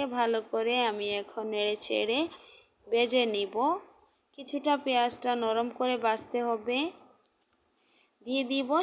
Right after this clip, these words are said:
স্বাদ মতো লবণ। আর এদিকে আমি কয়েকটা মোলা মাছের শুটকি ধুয়ে নিলাম, আর অল্প একটু পানিতে ভিজিয়ে রাখবো, যাতে শুটকিটা একটু নরম হয়ে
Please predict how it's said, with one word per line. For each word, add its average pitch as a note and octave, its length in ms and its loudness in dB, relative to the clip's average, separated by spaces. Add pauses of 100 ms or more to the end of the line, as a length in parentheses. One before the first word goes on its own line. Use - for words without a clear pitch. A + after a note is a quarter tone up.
স্বাদ A3 240 0 (120)
মতো G#3+ 200 -6 (120)
লবণ। G3 440 0 (1160)
আর A3+ 120 2 (260)
এদিকে A#3+ 320 -2 (120)
আমি A#3+ 200 0 (340)
কয়েকটা A#3 500 -4 (440)
মোলা A3 240 0
মাছের A3 480 -2
শুটকি A3+ 400 -6 (180)
ধুয়ে A#3 240 2 (100)
নিলাম, G3+ 340 -2 (320)
আর G#3+ 140 2 (540)
অল্প A3+ 180 -4 (200)
একটু A3+ 180 -6 (180)
পানিতে G#3+ 440 0 (160)
ভিজিয়ে G#3+ 340 0 (100)
রাখবো, F3+ 340 0 (220)
যাতে G3+ 300 0 (360)
শুটকিটা G#3+ 500 -8 (120)
একটু G3 200 -8 (140)
নরম G3+ 280 2 (100)
হয়ে A3 220 2